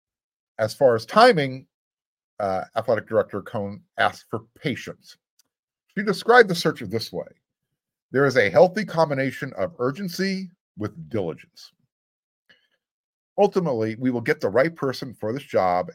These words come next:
and that's the most important thing." I agree. Absolutely. Most important, get the right person in there for the job. Uh, she continued, "You wanna act with urgency. You wanna make sure that you're going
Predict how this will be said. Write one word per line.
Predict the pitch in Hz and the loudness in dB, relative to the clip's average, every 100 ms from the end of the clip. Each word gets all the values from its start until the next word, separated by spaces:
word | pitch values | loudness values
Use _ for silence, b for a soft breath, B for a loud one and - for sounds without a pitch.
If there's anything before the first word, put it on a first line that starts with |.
| - | -10
and | 101 107 | -2 0
that's | 139 - | 0 -2
the | - | -12
most | 139 117 117 - | -4 -4 -4 -10
important | 101 - 104 104 90 | -14 -6 -6 -6 -16
thing." | - - _ - | -18 -18 _ -6
I | 87 | -4
agree. | 82 76 69 - | -4 -8 -14 -4
Absolutely. | 110 110 - 101 82 80 - 58 _ _ | -2 -2 -4 -12 -12 -14 -18 -20 _ _
Most | 104 113 | -12 -12
important, | 101 123 123 110 | -4 0 0 -4
get | 87 110 - | -4 -4 -2
the | 101 | -6
right | 92 92 98 _ | -2 -2 -2 _
person | 90 87 85 | -14 -12 -14
in | 82 | -16
there | 80 78 | -14 -14
for | - 73 | -14 -16
the | |
job. | 71 80 64 - _ _ _ _ _ _ _ _ _ _ | -12 -10 -10 -14 _ _ _ _ _ _ _ _ _ _
Uh, | 85 85 | -12 -12
she | _ - | _ -14
continued, | 90 92 87 92 58 _ _ _ _ - - _ | -10 -10 -10 -12 -12 _ _ _ _ -20 -20 _
"You | - 135 | -8 -4
wanna | 156 220 | -2 0
act | 214 156 156 | 4 4 2
with | 143 - | -4 -4
urgency. | 95 87 92 - 92 104 | -4 -4 -10 -10 -8 -8
You | - 110 | -8 -4
wanna | 143 202 | 0 0
make | 208 196 | 0 -4
sure | - 165 | 0 -2
that | 151 | -2
you're | 139 127 | -4 -4
going | 113 123 139 143 139 | 0 0 0 -6 -12